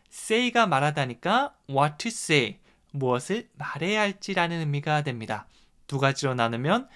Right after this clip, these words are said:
모르겠어요. I don't know. I don't know. 무슨 말을 해야 할지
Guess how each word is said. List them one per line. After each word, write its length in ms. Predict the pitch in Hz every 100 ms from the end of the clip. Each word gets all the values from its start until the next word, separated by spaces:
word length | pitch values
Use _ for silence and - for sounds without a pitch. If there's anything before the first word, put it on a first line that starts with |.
| - - _
모르겠어요. 960 | - 127 127 123 113 - 113 110 185 247 _ _ _ _ -
I 180 | 117 135
don't 240 | 175 147
know. 480 | 117 147 143 101 104 _ _ _ _ _ - _ _ _ _ _ _
I 160 | 127 135
don't 220 | 165 139
know. 480 | 123 151 123 104 113 _ - _ _ _
무슨 340 | 147 196 269
말을 340 | 247 240 226 202
해야 220 | 208 190
할지 480 | 151 147 - 233